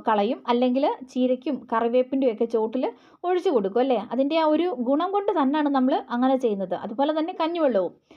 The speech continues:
പഴയ കഞ്ഞിവെള്ളമൊക്കെ ആണെങ്കിൽ നമ്മൾ കറിവേപ്പിൻ്റെയൊക്കെ ചോട്ടിൽ ഒഴിക്കാറുണ്ട്. അപ്പോൾ അത്രമാത്രം ഗുണമുള്ളതാണ് ഈ അരി കഴുകിയ വെള്ളവും, ആ, കഞ്ഞിവെള്ളവുമൊക്കെ.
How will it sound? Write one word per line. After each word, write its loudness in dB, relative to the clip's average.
പഴയ 2
കഞ്ഞിവെള്ളമൊക്കെ 2
ആണെങ്കിൽ -2
നമ്മൾ -2
കറിവേപ്പിൻ്റെയൊക്കെ 0
ചോട്ടിൽ -2
ഒഴിക്കാറുണ്ട്. -2
അപ്പോൾ 0
അത്രമാത്രം 0
ഗുണമുള്ളതാണ് 0
ഈ -8
അരി -2
കഴുകിയ -2
വെള്ളവും, -2
ആ, -4
കഞ്ഞിവെള്ളവുമൊക്കെ. 0